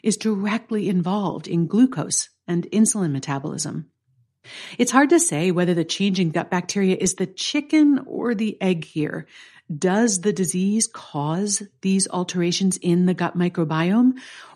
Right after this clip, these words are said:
or do changes in the gut microbiome give rise to the disease?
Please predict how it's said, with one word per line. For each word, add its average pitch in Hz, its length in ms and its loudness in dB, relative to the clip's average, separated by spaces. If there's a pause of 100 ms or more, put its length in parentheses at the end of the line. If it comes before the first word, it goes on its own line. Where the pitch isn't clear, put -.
or 254 400 6
do 196 400 -2
changes 220 500 0
in 185 160 2
the 170 120 0
gut - 340 -4
microbiome 180 840 2
give 175 380 -2
rise 190 460 -2
to - 180 -4
the 175 100 -4
disease? 156 680 -2